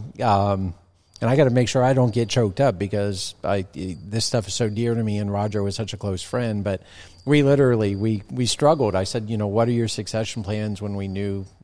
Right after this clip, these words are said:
that, that he was terminal, and, um, we wanted to make sure that, that it went forward. And so Sue and Roger, and I spent a lot of time probably talking with Roger about where do we find Roger? <laughs>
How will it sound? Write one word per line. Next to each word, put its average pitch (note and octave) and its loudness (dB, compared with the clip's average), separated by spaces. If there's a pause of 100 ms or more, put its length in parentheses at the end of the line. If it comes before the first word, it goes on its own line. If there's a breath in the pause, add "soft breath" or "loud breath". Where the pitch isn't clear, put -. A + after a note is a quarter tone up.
that, G2+ -4
that G#2+ -4
he G2 -6
was G2+ -6
terminal, G2+ -4
and, F#2 -4 (520 soft breath)
um, F#2+ -4 (380)
we A#2 -2
wanted A2 -4
to G#2+ -6
make A2+ -2
sure C#3+ -4 (180)
that, F#2+ -6
that G2 -6
it G2 -6
went G#2+ -6
forward. A2+ -4
And F2+ -6
so G2+ -4 (340 loud breath)
Sue A#2+ 0
and A2+ -2
Roger, A2 0
and G2 -4
I G2 -4
spent A2+ -2
a G#2+ -2
lot G#2+ 2
of A2 -2
time G#2 -2
probably G#2 -2
talking G2+ -6
with G2+ -6
Roger G2 -2
about F#2 -4 (460 soft breath)
where A2+ 2
do A#2 0
we A#2 2
find G#2+ -4 (260)
Roger? A2+ 0
<laughs> - -20